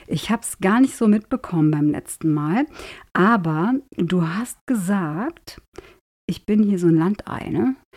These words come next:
Und das sagst du, der Richtige. Du bist auch eine Landpomeranze da hinten in deinem Hürth, wo du wohnst. Das wollte ich dir noch sagen. Das gibt noch eine fette spanische Abreibung, wenn wir uns das nächste Mal sehen. Und, ähm,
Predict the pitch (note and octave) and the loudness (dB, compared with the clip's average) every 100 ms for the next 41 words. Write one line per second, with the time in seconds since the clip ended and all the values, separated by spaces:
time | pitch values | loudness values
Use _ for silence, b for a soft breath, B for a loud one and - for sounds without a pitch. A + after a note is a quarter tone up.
0 | B B F3+ F#3 F3 A3+ A3 - - B3 | B B -2 -2 -2 -4 -6 -14 -8 -4
1 | G#3 F#3 F3 G3 - F3 D#3+ D#3+ E3 - | -2 0 0 -2 -2 -2 -2 -2 -4 -2
2 | E3 G#3+ G3+ D3+ D3+ D3+ - E3+ E3 D3+ | 0 2 2 2 0 -2 0 0 0 0
3 | D#3 D3+ E3+ D3+ D3 D#3+ D#3 E3 E3 D#3 | 0 0 -2 -6 -2 -2 -2 -4 -2 -2
4 | D3+ D3+ D3 B B B B - A3 G#3+ | -2 0 -2 B B B B 2 8 8
5 | F#3 G#3 G#3 F3 E3 D#3+ D#3 D3 D#3 G3 | 8 6 2 0 2 2 0 0 2 4
6 | - - F3+ F3 F#3 G#3+ G#3 F3 E3+ D#3+ | 2 0 -6 -2 -2 -2 2 6 6 2
7 | E3 D#3 F3+ F3 F3+ - - - F3 E3 | -2 -2 2 2 2 -4 -10 -6 -2 -2
8 | D#3+ - A3 - G3+ - F3+ F#3 F3 F3 | -2 -4 -4 -4 -6 -4 2 2 2 0
9 | - D#3+ - C#3+ D3+ D#3 F3 F#3+ E3 D#3+ | -4 -6 -6 -4 -4 -2 0 0 2 2
10 | D#3+ D#3+ D#3 D#3 D3+ - E3 D3 C#3+ D3 | 0 -2 -2 0 0 -2 -2 0 2 0
11 | C#3 C#3+ G3+ C4 B B B B - D#3+ | 0 4 4 4 B B B B -6 0
12 | E3 D#3+ D#3+ D#3 - D3+ C#3+ C#3+ C#3+ | 4 4 4 2 -2 -4 0 2 0